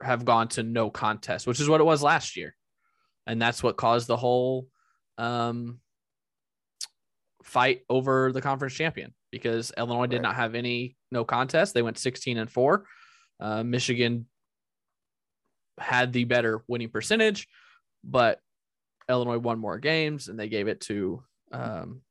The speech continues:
Speaker 1: to Michigan. So that's our question of the week this week. How should games impacted by covid that cannot be rescheduled be handled, forfeit or no contest. That leads right into our conversation.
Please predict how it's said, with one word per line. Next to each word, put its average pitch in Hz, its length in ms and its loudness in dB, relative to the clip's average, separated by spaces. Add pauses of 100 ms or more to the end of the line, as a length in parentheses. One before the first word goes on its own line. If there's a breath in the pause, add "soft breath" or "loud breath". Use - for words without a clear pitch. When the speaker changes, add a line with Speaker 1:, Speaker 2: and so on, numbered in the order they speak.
Speaker 1:
to - 120 -2
Michigan. - 400 -10 (160)
So 104 300 0 (300 loud breath)
that's 139 160 4
our 160 80 6
question 156 380 2
of 147 100 2
the 147 80 2
week 147 340 2
this 165 380 0
week. 151 360 -2 (360)
How 175 160 4
should 190 240 -6
games 160 280 -4
impacted 156 540 -2
by 139 160 4
covid 127 440 -2 (280)
that 127 200 -6
cannot 131 360 2
be 196 120 4
rescheduled 131 640 0 (480)
be 127 100 -2
handled, 101 380 -4
forfeit 123 460 2 (400)
or 117 420 0
no 101 360 -6 (120)
contest. - 600 -10 (340)
That - 180 -4
leads 110 220 -6
right 120 240 4
into 131 340 -2
our 127 120 4
conversation. 143 680 0